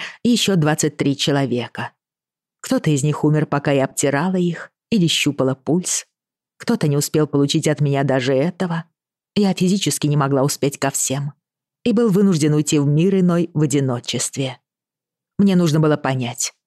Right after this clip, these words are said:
что я не смогу спасти всех, если даже не успеваю обойти их утром. Понять, что я сделала всё возможное, что сделал бы любой врач восемнадцатого века.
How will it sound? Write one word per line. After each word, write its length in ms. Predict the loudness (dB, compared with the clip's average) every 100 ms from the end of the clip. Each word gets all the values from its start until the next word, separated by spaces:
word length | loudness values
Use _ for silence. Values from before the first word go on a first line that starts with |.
| _
что 180 | -4 0
я 100 | 2
не 100 | 2
смогу 320 | 2 2 2
спасти 440 | 0 -4 -6 -4 -4
всех, 480 | -4 -4 -4 -8 -12 _ _ -2
если 280 | 0 2 2
даже 260 | 2 2
не 100 | 2
успеваю 460 | 2 0 0 2 2
обойти 380 | 0 0 0 0
их 180 | 0
утром. 420 | -4 -4 -6 -6 -8 _ _ _ _ -2
Понять, 280 | 2 2 2
что 160 | 0
я 120 | 2
сделала 400 | 2 2 2 2
всё 200 | 0 0
возможное, 720 | 0 0 0 0 -2 -4 -8 -10 _
что 200 | -4 0
сделал 320 | 2 2 2 2
бы 120 | 4
любой 360 | 2 2 2
врач 300 | 2 0 0
восемнадцатого 800 | 0 0 0 0 0 -2 0 0
века. 440 | 0 -2 -4 -10